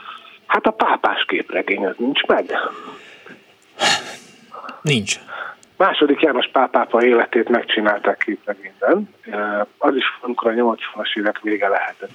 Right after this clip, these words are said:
Speaker 1: szerintem. Egy színes képregény, és hát, ö, tök érdekes volt, és én azt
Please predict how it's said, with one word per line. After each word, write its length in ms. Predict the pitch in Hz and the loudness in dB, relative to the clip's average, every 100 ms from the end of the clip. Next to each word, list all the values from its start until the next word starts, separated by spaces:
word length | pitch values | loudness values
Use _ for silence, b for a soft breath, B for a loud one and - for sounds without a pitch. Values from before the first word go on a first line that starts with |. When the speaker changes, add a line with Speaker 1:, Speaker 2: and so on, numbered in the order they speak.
| - | -12
Speaker 1:
szerintem. 560 | - - - 175 180 - B B B B B B B B _ _ _ _ _ _ | -2 -2 2 4 4 0 B B B B B B B B _ _ _ _ _ _
Egy 140 | - 113 - | -6 -2 2
színes 300 | 160 127 - | 4 4 2
képregény, 580 | 147 127 147 127 147 127 | 0 2 2 4 2 4
és 120 | 117 | 2
hát, 320 | - 123 - | 4 2 4
ö, 240 | 120 113 110 B B B B B - | 4 4 4 B B B B B -4
tök 220 | - - | -2 0
érdekes 500 | 92 - 90 90 - | -2 -2 -6 -4 -4
volt, 180 | 90 87 | -4 -4
és 180 | - - | -4 -4
én 100 | - | -4
azt 140 | 95 | -6